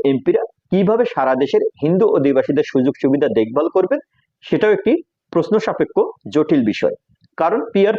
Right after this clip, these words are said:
পদ্ধতির নির্বাচনে হিন্দু সম্প্রদায় সারা দেশব্যাপী তাদের সম্প্রদায়ের প্রার্থীকেই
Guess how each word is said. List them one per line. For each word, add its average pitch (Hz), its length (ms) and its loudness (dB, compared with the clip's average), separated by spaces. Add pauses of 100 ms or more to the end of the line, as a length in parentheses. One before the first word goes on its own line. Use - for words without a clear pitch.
পদ্ধতির 151 460 2
নির্বাচনে 131 400 0 (260)
হিন্দু 196 240 2 (100)
সম্প্রদায় 220 440 0 (180)
সারা 175 240 0 (120)
দেশব্যাপী 220 440 2 (180)
তাদের 165 360 2
সম্প্রদায়ের 143 520 0
প্রার্থীকেই 247 520 0